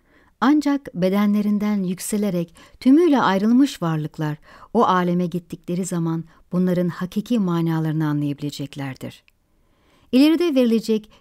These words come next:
yüzeysel ve küresel zaman bilgilerini gördükten sonra tekrar bu satırlara dönülürse, yüzeysel zaman idrakine bağlı insan sevgisinin yanında küresel zaman tekniğiyle yürüyen ve sevginin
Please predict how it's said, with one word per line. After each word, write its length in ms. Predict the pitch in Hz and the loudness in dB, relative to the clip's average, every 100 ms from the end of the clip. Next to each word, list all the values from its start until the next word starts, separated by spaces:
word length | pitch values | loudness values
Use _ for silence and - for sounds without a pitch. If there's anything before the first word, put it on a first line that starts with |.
| - | -6
yüzeysel 720 | 190 180 208 214 262 254 220 | -2 2 2 0 -2 -2 -2
ve 120 | 185 | -4
küresel 460 | 185 190 185 208 196 | -4 -6 -4 -4 -4
zaman 420 | 180 185 208 190 | -2 -2 -2 -2
bilgilerini 480 | 170 165 165 165 165 | -4 -4 -4 -2 -2
gördükten 540 | 170 170 175 - 202 | -2 -2 -4 -6 -6
sonra 400 | 208 165 151 175 - _ _ - | -6 -4 -4 -6 -12 _ _ -8
tekrar 440 | 359 302 214 175 | -4 -2 -2 -2
bu 80 | 175 | -6
satırlara 600 | - 175 175 165 160 156 | -6 -6 -6 -4 -4 -4
dönülürse, 640 | 160 165 220 214 160 190 - _ _ _ - | -4 -2 -4 -6 -8 -10 -12 _ _ _ -4
yüzeysel 520 | 214 294 285 330 320 | 2 2 2 -2 -2
zaman 360 | 262 254 269 | 2 2 2
idrakine 600 | 214 180 190 185 185 180 | 0 -2 -4 -4 -6 -6
bağlı 280 | 170 175 170 | -4 -4 -4
insan 380 | 175 175 196 202 | -4 -4 -4 -4
sevgisinin 640 | 196 180 175 175 - 190 | -4 -4 -6 -6 -6 -4
yanında 460 | 170 151 143 151 170 _ _ _ _ _ _ | -2 -4 -4 -8 -10 _ _ _ _ _ _
küresel 480 | 247 277 269 320 294 | 0 0 0 -2 -2
zaman 380 | 202 190 240 233 | -2 0 0 0
tekniğiyle 480 | 202 190 196 214 | -4 -4 -2 -2
yürüyen 500 | 190 156 147 139 139 143 _ _ _ _ | -2 -2 -2 -4 -6 -10 _ _ _ _
ve 100 | 175 | -2
sevginin 640 | 214 220 208 180 190 196 208 | 0 0 0 -2 -4 -4 -6